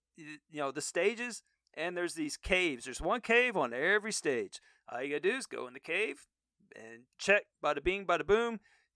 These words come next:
get, grab all the letters. You have to spell Siggy out, so there's four little letters on every stage.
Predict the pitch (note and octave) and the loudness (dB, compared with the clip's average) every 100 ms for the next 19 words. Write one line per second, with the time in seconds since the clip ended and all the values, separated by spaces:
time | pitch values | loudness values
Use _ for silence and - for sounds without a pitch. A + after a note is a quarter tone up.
0 | _ _ _ - E3+ F#3+ - D#3+ F#3+ G3+ | _ _ _ -4 -2 -2 4 8 8 8
1 | F#3+ E3+ F3 G3 G3 F#3 D#3+ D#3+ - - | 6 4 2 4 0 -2 -4 -4 -6 -2
2 | F3+ F3 - F#3+ F3 F3 E3+ E3+ F#3 - | 0 0 2 0 0 0 4 4 2 -4
3 | C#3+ C3+ - - F3 F#3+ F#3+ F#3+ F3 D3 | -6 -6 -10 0 2 4 2 0 2 2
4 | D3 D3+ A2+ A2 A#2+ F#3+ A3 - D3+ D3+ | 0 -4 -4 -4 -4 -2 -4 -4 -6 -8
5 | - | -12